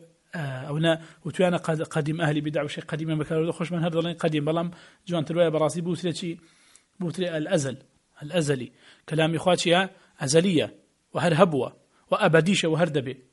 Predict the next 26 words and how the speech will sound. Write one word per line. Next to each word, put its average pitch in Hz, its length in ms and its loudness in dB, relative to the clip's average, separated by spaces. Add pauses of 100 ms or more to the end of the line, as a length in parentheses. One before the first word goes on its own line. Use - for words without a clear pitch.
(420)
ئەمە 185 220 2
من 165 80 2
حيث 202 240 4
النوع، 170 580 4
ئەمە 165 520 0
من 165 60 2
حيث 180 200 4
الآحاد 175 500 4
والأفراد، 156 580 4 (500)
كلام 165 280 2
إخوة 220 280 4
يت-، 233 360 0 (320)
يتجدد. 196 540 2 (840)
كلام 160 240 2
إخوة 196 280 2 (460)
يتجدد. 160 540 -2
"قل 170 180 -4
لو 156 120 2
كان 165 200 0
البحر 156 320 -2
مدادا 156 340 0
لكلمات 156 680 -2
ربي 180 420 0
لنفد 202 380 2
البحر 190 320 2
قبل 165 400 0